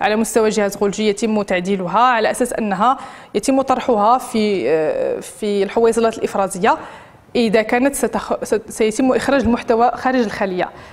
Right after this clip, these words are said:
أو لا يتم إدماجه داخل الغشاء السيتوبلازمي للخلية. على أي، في هذه الحالة لدينا السيماش بما أن طبيعته بروتينية، لدينا هنا مولد مضاد، إذا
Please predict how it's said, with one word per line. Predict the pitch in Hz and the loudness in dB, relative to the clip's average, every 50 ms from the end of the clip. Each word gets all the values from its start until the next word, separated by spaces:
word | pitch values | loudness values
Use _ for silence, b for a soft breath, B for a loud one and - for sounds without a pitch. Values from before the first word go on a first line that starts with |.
| B - | B -2
أو | 208 208 202 | 0 0 2
لا | 208 233 285 | 2 2 2
يتم | 311 285 294 302 277 269 | 2 0 2 2 2 2
إدماجه | 269 247 202 196 220 226 220 214 233 294 | 2 0 0 2 2 2 2 2 2 2
داخل | 240 226 214 - 240 240 | 2 0 0 0 2 2
الغشاء | 247 233 214 - - 254 294 320 - | 2 2 0 0 0 0 0 -2 -4
السيتوبلازمي | - - - 254 - 247 - - 202 196 180 208 226 277 311 - - - | -6 -6 -4 -4 -4 -2 -2 -2 -2 0 0 0 0 0 0 -2 -4 -4
للخلية. | 294 294 - - 233 202 185 165 - B B B B B B B B - | -4 -2 0 0 0 0 0 -2 -4 B B B B B B B B 2
على | 240 294 302 | 4 4 4
أي، | 285 240 226 | 4 2 2
في | - 277 277 | 2 4 4
هذه | 285 294 285 | 4 4 2
الحالة | 302 - - 262 233 247 311 403 B B B B B - | 0 2 2 2 4 4 2 2 B B B B B 2
لدينا | 254 254 277 294 302 302 | 2 4 4 4 4 4
السيماش | 302 302 - 302 277 254 233 - | 2 2 2 2 2 2 2 2
بما | 196 214 202 220 202 | 0 0 2 2 2
أن | 226 226 | 2 2
طبيعته | 220 - 226 208 214 196 196 202 214 196 - | 2 2 2 2 2 2 0 0 -4 -4 -4
بروتينية، | - 190 185 - - 185 185 196 247 330 370 - - - - B B B B B B B B B - | -4 -6 -4 -6 -6 -4 -2 0 0 0 0 -2 -8 -20 -20 B B B B B B B B B 0
لدينا | 226 247 208 269 277 294 302 349 381 - - - - | 2 2 4 4 4 4 4 4 2 0 -2 -2 0
هنا | 247 220 233 254 294 277 | 2 2 4 4 4 2
مولد | - 262 247 262 302 330 339 381 240 | 2 2 4 4 4 4 4 4 4
مضاد، | 240 247 240 - - - - - - - - - - - - - - _ - - B B B B B B B - - | 4 4 4 2 0 -2 -2 -4 -10 -18 -20 -20 -20 -20 -20 -20 -20 _ -20 -20 B B B B B B B -4 -2
إذا | 240 214 247 254 240 214 | 0 2 4 4 2 2